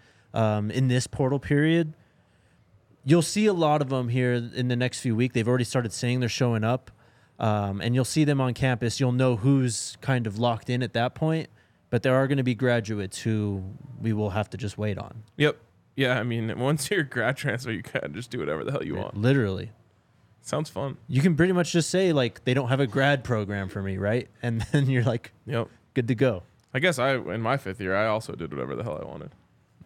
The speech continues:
Speaker 1: Same. <laughs> All right, let's get to portal guys. Uh, we start with, go ahead.
Speaker 2: W-,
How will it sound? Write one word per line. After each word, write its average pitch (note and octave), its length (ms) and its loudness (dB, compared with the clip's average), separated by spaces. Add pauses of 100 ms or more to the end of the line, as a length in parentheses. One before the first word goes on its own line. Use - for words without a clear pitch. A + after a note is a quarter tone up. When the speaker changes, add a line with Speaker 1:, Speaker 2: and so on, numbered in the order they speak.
Speaker 1:
Same. G#2+ 300 -2 (300)
<laughs> - 260 -2 (1600)
All C#3+ 140 6
right, B2 220 2
let's C#3 180 -2
get E3+ 180 0
to D#3 440 4
portal C3+ 300 2
guys. A#2+ 720 2 (640)
Uh, A2 360 2
we B2+ 120 4
start C#3+ 420 2
with, B2+ 320 2 (260)
go B2+ 120 2
ahead. A#2 180 2 (460)
Speaker 2:
W-, C3 260 -4